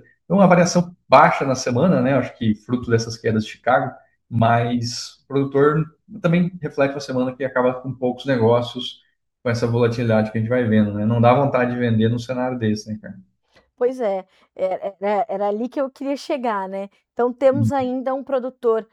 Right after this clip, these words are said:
Speaker 2: muito, muito cauteloso, muito receoso em avançar com as suas vendas, Vitor.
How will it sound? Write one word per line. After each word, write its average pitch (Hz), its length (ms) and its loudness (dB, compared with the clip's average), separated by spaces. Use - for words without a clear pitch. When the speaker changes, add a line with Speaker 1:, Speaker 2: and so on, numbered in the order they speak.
Speaker 2:
muito, 269 960 -2
muito 254 260 -6
cauteloso, 247 880 0
muito 254 680 -6
receoso 262 960 0
em 254 160 -4
avançar 247 380 -4
com - 80 -12
as 226 80 -12
suas 220 200 -10
vendas, 175 360 -10
Vitor. - 260 -20